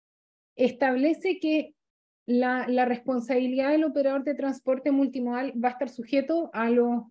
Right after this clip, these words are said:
a los límites de la, de la decisión tres nueve tres, ¿cierto? Entonces, seiscientos sesenta y seis derechos especiales de giro o dos derechos especiales de giro.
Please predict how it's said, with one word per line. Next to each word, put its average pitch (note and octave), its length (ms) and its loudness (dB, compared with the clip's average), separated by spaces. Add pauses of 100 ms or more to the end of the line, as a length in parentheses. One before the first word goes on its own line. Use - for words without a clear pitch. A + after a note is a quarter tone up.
a A#3+ 80 0
los A3+ 180 2
límites C4+ 560 0
de A#3 300 0
la, A3 360 -2
de A3+ 120 2
la A#3 100 2
decisión A#3 400 -4
tres A#3+ 180 -2
nueve B3 240 -4
tres, A3 360 -10
¿cierto? B3+ 340 -4
Entonces, A3 460 -4 (340)
seiscientos A3 540 -4
sesenta G#3+ 400 -4
y G3 80 -8
seis A3+ 320 0
derechos A3 360 0
especiales G#3 460 -4
de G3 80 -8
giro A3 380 -4
o G3+ 80 -4
dos G3+ 160 -4
derechos G3 340 -8
especiales F#3+ 400 -14
de D3+ 80 -20
giro. - 160 -20